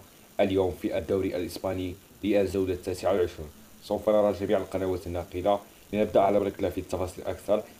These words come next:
فلا تنسى الاشتراك ولايك للفيديو إذا كنت جديد. ونمر الآن إلى التفاصيل أكثر والقنوات الناقلة لقمة الدوري الإسباني اليوم، حيث يوجد هناك العديد من القنوات الناقلة،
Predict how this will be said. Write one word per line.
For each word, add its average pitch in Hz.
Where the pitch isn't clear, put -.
فلا 107
تنسى 101
الاشتراك 92
ولايك 98
للفيديو 87
إذا 87
كنت 87
جديد. 92
ونمر 92
الآن 95
إلى 98
التفاصيل 95
أكثر 98
والقنوات 90
الناقلة 90
لقمة 92
الدوري 90
الإسباني 90
اليوم، 76
حيث 117
يوجد 110
هناك 110
العديد 104
من 107
القنوات 101
الناقلة، 101